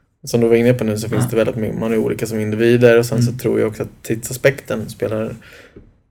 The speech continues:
Speaker 1: ganska stor roll, och så då kan vi gå in på det du sa nyss, så att jag tror att så länge man har gjort slut och är ex, eh, och den andra inte träffat någon annan, så
Speaker 2: Mm.
Speaker 1: känns det ganska fine.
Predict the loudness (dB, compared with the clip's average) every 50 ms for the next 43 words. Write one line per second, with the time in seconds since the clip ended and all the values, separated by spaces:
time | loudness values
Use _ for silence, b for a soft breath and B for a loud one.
0 | _ _ _ _ -4 -4 -4 -4 -4 -8 -6 -4 -2 0 2 2 2 0 -2 -2
1 | -2 -2 -2 -2 0 0 0 0 0 0 -2 -4 -4 -4 -4 -2 -2 -4 -4 -2
2 | 0 0 0 2 0 0 0 2 2 2 2 0 -2 -6 -6 -6 -6 -6 -10 -16
3 | -20 _ _ _ _ _ _ _ _ _ _ _ _ _ _ _ _ _ B B
4 | B B B B B B B B _ _ _ -10 -6 0 2 4 4 4 4 2
5 | 2 2 2 2 2 2 2 2 2 0 -2 -2 0 2 4 4 4 2 0 -2
6 | -4 -4 2 4 4 4 4 2 0 -4 -10 -12 -12 -12 -14 _ _ _ _ _
7 | _ _ _ _ _ _ _ _ _ _ _ _ _ _ -12 -6 -4 0 4 4
8 | 4 4 2 -2 -6 -6 -4 -4 -6 -6 -8 -12 -14 -12 -10 -10 -12 -12 -10 -4
9 | -2 -2 2 2 2 2 2 0 -2 -4 -6 -6 -6 -6 -6 -4 -4 -4 -2 -2
10 | 0 2 2 2 2 0 -2 -4 -2 -2 -2 0 -2 -2 -2 -4 -2 -2 -2 -2
11 | -2 -2 -2 -2 -2 -4 -6 -8 -10 -2 2 2 4 4 2 -2 -6 -12